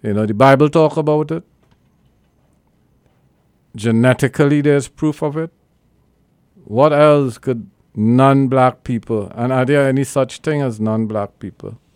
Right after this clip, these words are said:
All our children has become bastards. They don't like their parents.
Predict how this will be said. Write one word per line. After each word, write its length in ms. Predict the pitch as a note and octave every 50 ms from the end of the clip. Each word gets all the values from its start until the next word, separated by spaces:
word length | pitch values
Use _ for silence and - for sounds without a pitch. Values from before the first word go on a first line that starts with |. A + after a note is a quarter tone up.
| _ _ _ _ _ _ _ _ _ _ _ -
All 240 | A#2+ B2+ C#3+ D3 D3+
our 220 | D3 C#3 C#3+ C#3
children 320 | C#3 - D#3 C#3 C3+ C3+
has 160 | C#3 C#3 B2+ A#2
become 400 | A#2+ B2 A#2 - B2 A#2+ B2 A2+
bastards. 800 | A2 G2 F#2+ F#2 - - - - G2 F#2 F2+ F2+ - - - _ _ _ _ _ _ _ _ _ _ _ _ -
They 120 | G2+ G#2
don't 200 | G2 A2 A2+ A#2
like 200 | A#2 A#2 A#2 G#2+
their 100 | G#2 A2+
parents. 680 | G2+ - - G#2 F#2+ F2+ F2 E2+ E2 F2 F#2 - - _